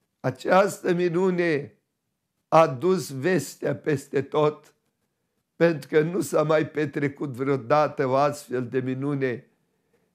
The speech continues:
Cineva să fie mort de patru zile, să miroase greu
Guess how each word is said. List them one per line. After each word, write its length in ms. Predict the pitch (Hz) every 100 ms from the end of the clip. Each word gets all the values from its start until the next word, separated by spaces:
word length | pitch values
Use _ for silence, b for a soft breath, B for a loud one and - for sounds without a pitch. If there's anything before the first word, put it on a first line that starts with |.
| _
Cineva 580 | - 160 156 143 160 170
să 200 | 151 151
fie 280 | - 156
mort 460 | 147 143 180 185 143
de 140 | 147
patru 540 | 147 - 170 180 180 143
zile, 640 | 120 127 170 147 127 110 _ _ _ _
să 220 | - 185
miroase 640 | 151 156 160 185 180 - 156
greu 580 | 127 147 175 175 143